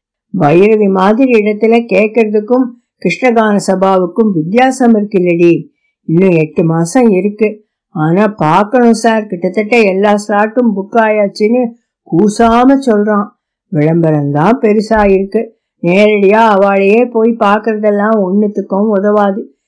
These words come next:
இந்த வருஷமும் மாலினி பஜனை இங்கேயே பண்ண வேண்டியதுதான். முடிஞ்சாச்சு,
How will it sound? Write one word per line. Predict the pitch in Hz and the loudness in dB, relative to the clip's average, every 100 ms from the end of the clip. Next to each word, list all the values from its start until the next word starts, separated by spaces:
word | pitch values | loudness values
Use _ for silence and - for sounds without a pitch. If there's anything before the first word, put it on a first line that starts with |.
| _ - | _ -2
இந்த | 214 214 | 2 4
வருஷமும் | 202 202 196 233 254 262 | 2 0 0 0 2 2
மாலினி | 196 202 233 233 214 202 | 0 2 2 2 2 0
பஜனை | 196 208 233 | 0 2 2
இங்கேயே | 220 185 202 196 202 | 2 0 0 2 2
பண்ண | 233 208 208 214 | 0 0 0 0
வேண்டியதுதான். | 208 202 196 196 214 233 233 _ _ _ - | -2 -2 -2 -2 -4 -4 -8 _ _ _ -6
முடிஞ்சாச்சு, | 202 247 262 254 233 - 254 | -2 0 2 2 0 -2 -6